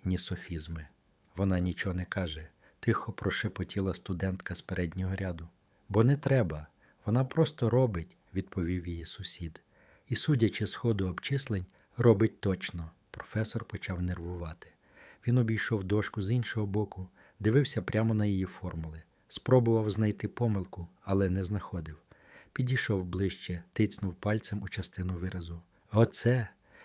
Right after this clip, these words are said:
це абсолютно некоректне перетворення. Ви щойно поховали класичну схему. Це, це ж навіть не з конспекту".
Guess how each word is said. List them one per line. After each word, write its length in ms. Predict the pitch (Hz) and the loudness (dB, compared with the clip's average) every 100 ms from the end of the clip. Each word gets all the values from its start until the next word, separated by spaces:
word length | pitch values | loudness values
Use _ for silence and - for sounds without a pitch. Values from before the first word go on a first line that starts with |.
| - - | -18 0
це 180 | 131 | 4
абсолютно 720 | 127 117 - - 123 139 139 127 | 6 4 0 2 2 2 2 4
некоректне 680 | 113 123 117 107 110 113 | 6 4 4 2 2 0
перетворення. 800 | - 117 101 113 113 85 80 78 - _ _ - | 0 -2 -2 0 0 0 -4 -10 -14 _ _ 2
Ви 120 | 101 | 2
щойно 420 | - 120 123 127 | 4 4 4 4
поховали 460 | - - 127 117 113 | 0 -2 2 2 2
класичну 580 | 117 110 110 - 107 | 0 0 -2 -4 -4
схему. 500 | 98 - 95 82 80 - _ _ | -4 -4 -6 -6 -8 -12 _ _
Це, 360 | - 98 104 101 _ _ _ _ _ - | -4 -2 -2 -4 _ _ _ _ _ -6
це 180 | - 95 | 0 2
ж 100 | 104 | 4
навіть 300 | 104 110 123 | 2 2 0
не 80 | |
з 60 | 110 | 0
конспекту". 720 | - 127 - 107 - - 82 | 2 0 0 -2 -2 -8 -10